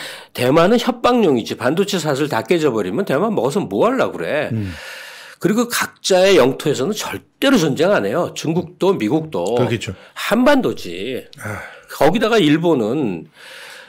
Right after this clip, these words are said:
Speaker 1: 정말로 재기를 해야만 될 나라거든요.
Speaker 2: 예, 완전히
Speaker 1: 그동안 삼십 년 동안 이제
Speaker 2: 망했죠.
Speaker 1: 추락을 했으니까 한반도 전쟁만큼 좋은 호기는 없는 거예요. 왜냐하면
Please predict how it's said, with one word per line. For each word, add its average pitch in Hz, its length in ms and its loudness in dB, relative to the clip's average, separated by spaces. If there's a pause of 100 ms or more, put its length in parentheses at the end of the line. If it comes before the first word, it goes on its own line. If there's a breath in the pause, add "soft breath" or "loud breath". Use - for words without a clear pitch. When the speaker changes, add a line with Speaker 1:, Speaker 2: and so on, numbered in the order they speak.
Speaker 1:
정말로 226 500 4
재기를 143 540 -2
해야만 208 400 2
될 110 140 0
나라거든요. 90 640 -2
Speaker 2:
예, 110 60 0 (100)
완전히 92 60 -6 (100)
Speaker 1:
그동안 127 360 2
삼십 214 420 0
년 226 180 4
동안 131 320 4
이제 104 420 0
Speaker 2:
망했죠. 117 460 -2
Speaker 1:
추락을 156 260 2
했으니까 98 640 -6 (340 loud breath)
한반도 233 440 0
전쟁만큼 143 640 -2
좋은 131 320 -2
호기는 160 480 -2
없는 107 300 -6
거예요. 95 460 -6
왜냐하면 220 500 2